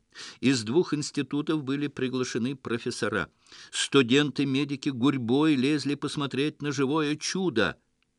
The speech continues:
Относительно живое. То есть чудо на данный момент пребывало в состоянии медленного выхода из комы. Больной подавал большие надежды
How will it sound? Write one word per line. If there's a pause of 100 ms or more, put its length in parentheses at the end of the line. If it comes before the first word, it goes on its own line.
(380)
Относительно (100)
живое. (380)
То
есть (140)
чудо
на
данный
момент
пребывало
в
состоянии
медленного
выхода
из
комы. (680)
Больной
подавал
большие
надежды